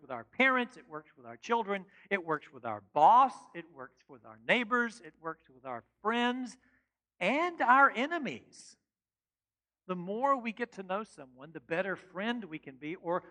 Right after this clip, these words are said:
the more likely it is that we can at least get along with them. It also works with God. The more that we know and understand of God,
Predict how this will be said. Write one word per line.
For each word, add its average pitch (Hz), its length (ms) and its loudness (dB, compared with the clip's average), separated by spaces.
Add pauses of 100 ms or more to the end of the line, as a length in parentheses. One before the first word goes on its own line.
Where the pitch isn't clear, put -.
(120)
the 175 60 -6
more 175 220 -2
likely 175 440 2
it 156 60 -4
is 151 180 -8
that 160 100 -14
we 151 80 -18
can 143 160 -10
at 147 120 -20
least 160 280 -14
get 139 120 -6
along 120 360 -2
with 113 180 -20
them. 104 160 -12 (1120)
It 202 120 0
also 226 360 4
works 143 360 -16 (240)
with 143 200 -20
God. 104 400 -6 (920)
The 185 120 -2
more 233 400 -2
that 185 200 -12
we 151 140 -18 (100)
know 175 360 -10
and 170 160 -20
understand 156 600 -16
of - 120 -20 (120)
God, 123 440 -6